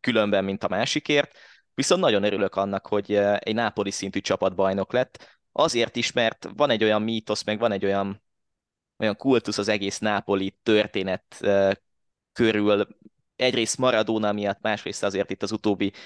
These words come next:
egy-két évtized, amikor voltak gyengeségek, stb. miatt, ami nekem tök szimpatikussá teszi ezt az egészet, meg az is, hogy végre nem egy, ö, egy észak-olaszországi csapat nyert bajnokságot, hanem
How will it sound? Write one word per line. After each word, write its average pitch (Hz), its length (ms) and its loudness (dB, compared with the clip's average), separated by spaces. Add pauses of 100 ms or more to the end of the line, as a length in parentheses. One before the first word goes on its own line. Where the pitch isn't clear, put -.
(140)
egy-két - 380 -2
évtized, 98 360 -2
amikor 101 320 0
voltak 104 340 2
gyengeségek, 98 600 -2
stb. 101 380 -2
miatt, 110 460 0 (400)
ami 107 260 2
nekem 110 260 -2
tök - 200 -2
szimpatikussá 95 680 -4
teszi 95 320 -2
ezt 95 120 -2
az 92 100 -4
egészet, 117 640 0
meg 151 160 -2
az 139 120 2
is, 120 160 -4
hogy 113 140 0
végre 113 260 0
nem 107 180 0
egy, 95 280 -4
ö, 98 200 2 (800)
egy - 160 -14
észak-olaszországi 101 1080 0
csapat - 400 -2
nyert 110 480 -4 (100)
bajnokságot, 110 720 0
hanem 104 440 -4